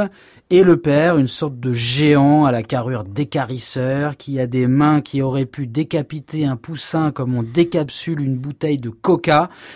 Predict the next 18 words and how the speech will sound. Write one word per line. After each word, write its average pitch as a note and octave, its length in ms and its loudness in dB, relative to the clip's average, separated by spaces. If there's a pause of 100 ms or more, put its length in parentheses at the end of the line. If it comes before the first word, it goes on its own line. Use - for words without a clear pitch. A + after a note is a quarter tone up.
(240)
et C#3+ 80 -2
qui D3 220 -12
fait D#3+ 440 0
régner, C3+ 640 0
là A#2+ 120 -2
je G#2+ 100 -8
vous G#2+ 80 -14
citais, C#3 360 -12
hein, A#2+ 140 -8 (340)
et C3 60 -6
qui D#3 160 -8
fait D3+ 160 0
régner D3+ 340 4
la D3 140 4
terreur C#3+ 340 4
dans D3 100 2
la C3 120 4
maison. B2 420 0